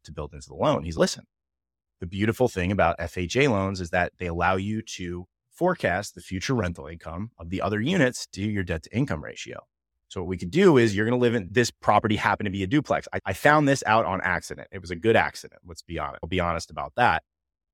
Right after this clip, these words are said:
But he said, "You're able to forecast the future rental income. So what you could do is you could, let's see what you get pre-approved at if we forecast the future rental income of the other unit." So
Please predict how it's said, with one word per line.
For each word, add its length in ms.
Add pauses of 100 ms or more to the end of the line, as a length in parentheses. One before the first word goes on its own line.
(120)
But 120
he 220
said, 460 (760)
"You're 200
able 220
to 60
forecast 440
the 60
future 300
rental 260
income. 320 (460)
So 100
what 60
you 60
could 100
do 320
is 560
you 140
could, 180 (300)
let's 200
see 160
what 160
you 120
get 120
pre-approved 480
at 200
if 120
we 100
forecast 480
the 40
future 260
rental 280
income 200
of 60
the 80
other 180
unit." 360
So 180